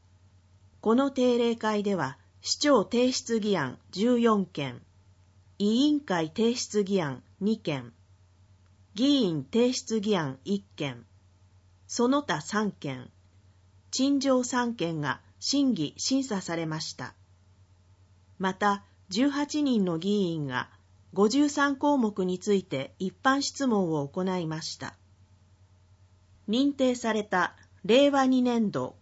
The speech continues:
会計別決算額、表、会計名、歳入決算額、歳出決算額、歳入歳出差引額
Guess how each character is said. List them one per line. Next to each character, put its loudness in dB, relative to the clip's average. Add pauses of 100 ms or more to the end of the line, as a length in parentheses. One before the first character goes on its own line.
会 2
計 2
別 -2
決 -4
算 -2
額、 -12 (680)
表、 0 (1040)
会 4
計 2
名、 -4 (340)
歳 4
入 0
決 -4
算 -2
額、 -8 (280)
歳 2
出 -6
決 -2
算 -2
額、 -12 (460)
歳 2
入 0
歳 0
出 -4
差 -2
引 -4
額 -8